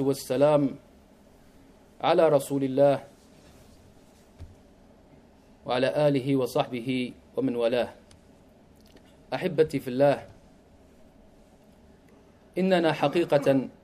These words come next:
نتعجب من أمر ابن آدم، نتعجب من أمر ابن آدم حقيقة،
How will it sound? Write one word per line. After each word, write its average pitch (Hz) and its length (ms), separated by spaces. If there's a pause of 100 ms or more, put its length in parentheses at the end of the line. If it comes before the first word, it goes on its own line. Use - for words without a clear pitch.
(160)
نتعجب 147 640
من 143 260
أمر 160 200
ابن 131 320
آدم، 127 280 (1700)
نتعجب 180 580
من 165 220
أمر 180 220
ابن 139 280
آدم 135 380
حقيقة، 143 440